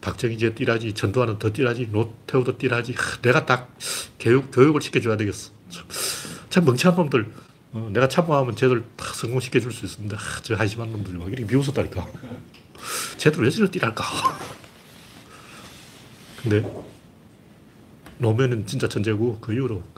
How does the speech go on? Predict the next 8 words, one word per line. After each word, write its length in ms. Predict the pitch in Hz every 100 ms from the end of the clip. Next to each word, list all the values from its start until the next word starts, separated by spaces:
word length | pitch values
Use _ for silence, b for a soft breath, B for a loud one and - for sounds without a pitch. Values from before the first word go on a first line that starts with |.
| - -
게임 160 | 139
끝이에요. 440 | 143 131 170 127 95 95 - - - - - - - -
보이는 260 | - 110 131
사람이 240 | 123 123 101
없어. 220 | - 104 - -
예, 140 | 87 82
다음 220 | - 123 120
곡지는 380 | 104 131 131